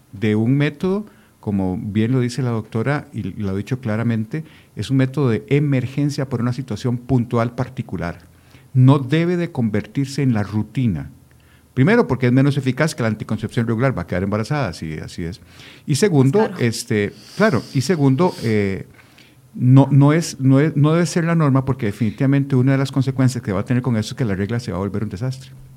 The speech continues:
Speaker 2: ¿Hay, hay alguna contraindicación, aunque ya, mm, hemos explicado, ¿verdad?, que sus efectos son prácticamente mínimos, pero hay alguna contraindicación para una mujer que no la pueda tomar?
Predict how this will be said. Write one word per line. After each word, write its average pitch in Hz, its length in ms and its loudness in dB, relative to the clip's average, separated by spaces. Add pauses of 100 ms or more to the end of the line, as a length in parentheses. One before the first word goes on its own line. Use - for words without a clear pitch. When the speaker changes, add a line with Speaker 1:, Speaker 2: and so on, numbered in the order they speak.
(240)
Speaker 2:
¿Hay, 311 380 -10
hay 277 100 -8
alguna 349 340 -8
contraindicación, 214 880 -10
aunque 233 240 -8
ya, 214 320 -6
mm, 220 220 -16
hemos 196 320 -14
explicado, 208 720 -8 (180)
¿verdad?, 185 280 -14 (240)
que 190 100 -16
sus 185 160 -16
efectos 208 380 -14
son 214 160 -12
prácticamente 208 500 -14
mínimos, 226 340 -12
pero 208 140 -14
hay 202 80 -12
alguna 277 340 -12
contraindicación 220 800 -16
para 262 160 -12
una 240 160 -14
mujer 247 300 -14
que 240 100 -16
no 202 80 -14
la 208 140 -12
pueda 208 160 -10
tomar? 190 240 -16